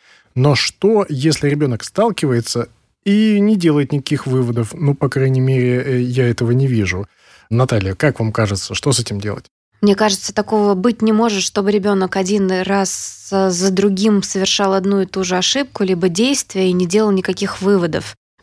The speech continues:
Speaker 2: Все-таки говорить нужно о том, что ребенку очень важно предоставлять возможность принятия собственных решений. И если вы видите, что какой-то реакции нет, либо реакция не такая, как вы ожидаете, то, собственно,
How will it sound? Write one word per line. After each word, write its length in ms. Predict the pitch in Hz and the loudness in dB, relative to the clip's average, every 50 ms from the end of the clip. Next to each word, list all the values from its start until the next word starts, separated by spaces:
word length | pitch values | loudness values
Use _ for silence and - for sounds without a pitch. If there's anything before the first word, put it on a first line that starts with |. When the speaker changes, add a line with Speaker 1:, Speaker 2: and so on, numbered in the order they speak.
| - | -6
Speaker 2:
Все-таки 480 | - - 254 277 247 - 247 - - 214 | -2 0 2 2 2 0 0 0 0 0
говорить 340 | 196 214 233 240 240 226 - | 2 2 2 2 2 0 0
нужно 300 | 233 220 196 208 208 202 | -2 -2 0 0 0 0
о 60 | 202 | 0
том, 240 | 202 - 233 226 208 | 0 0 0 0 -2
что 600 | - - _ - 208 208 202 202 196 190 165 - | -4 -8 _ -2 0 0 2 2 2 2 0 0
ребенку 400 | 185 196 180 220 233 226 214 220 | 0 0 0 2 0 0 0 2
очень 340 | 220 214 208 - - 220 220 | 0 0 0 -2 -2 -2 -2
важно 420 | 202 214 226 220 202 175 180 165 160 | 0 2 2 2 0 0 -4 -6 -6
предоставлять 720 | 165 185 175 165 170 - - - 180 180 180 180 170 - | -6 -8 -8 -8 -10 -10 -8 -6 -4 -2 -2 -2 -4 -2
возможность 640 | 175 185 180 185 190 190 180 165 170 165 - - | -2 -2 0 0 0 0 0 0 -2 -6 -6 -8
принятия 420 | - - 185 185 185 180 165 - 180 | -6 -4 -2 0 0 0 -2 -2 -4
собственных 600 | - - - 180 180 - - - 180 - - 185 | -2 -2 -2 -2 -2 -4 -4 -4 -4 -2 -2 0
решений. 640 | 190 190 - - 262 294 330 311 254 190 175 175 - _ - _ _ _ _ _ _ | 0 0 0 0 0 0 2 2 2 0 0 -4 -8 _ -20 _ _ _ _ _ _
И 400 | - 202 202 202 202 196 190 - - - - - | -2 0 2 4 4 4 2 0 -2 -4 -10 -8
если 440 | - 180 185 190 220 214 - - 196 | -4 -4 0 0 0 0 0 0 -2
вы 140 | 185 185 196 | 0 0 0
видите, 380 | 190 208 220 180 165 - - 190 | 2 2 0 -2 -4 -6 -6 -6
что 180 | - - 190 | -4 -4 -4
какой-то 460 | - - 190 - - 220 202 214 208 | -2 -2 -2 0 2 0 2 2 2
реакции 580 | 208 214 214 214 196 - - - - - 185 180 | 2 2 2 2 0 -2 -6 -12 -12 -8 -6 -2
нет, 340 | 175 196 226 285 339 330 - | 0 0 2 2 0 0 0
либо 280 | 226 226 220 190 220 | 2 2 2 4 2
реакция 460 | 214 214 214 220 214 - - - 226 220 | 2 2 2 0 -2 -4 -4 -2 -2 0
не 120 | 220 226 | 0 0
такая, 380 | 226 240 233 226 - 233 196 185 | 0 -2 -2 0 0 0 0 0
как 240 | - 185 - - | -2 -6 -6 -4
вы 160 | 185 190 190 180 | -2 -2 0 0
ожидаете, 600 | 180 190 202 196 247 302 359 359 285 - - 185 | -2 -2 -2 0 0 0 0 0 -2 -2 -6 -6
то, 280 | - - 185 180 180 | -4 -2 -2 -2 -2
собственно, 720 | 180 - - 240 240 - - - - 226 208 208 208 202 202 | -2 -2 -2 -2 -2 -2 -4 -2 0 2 2 4 2 2 0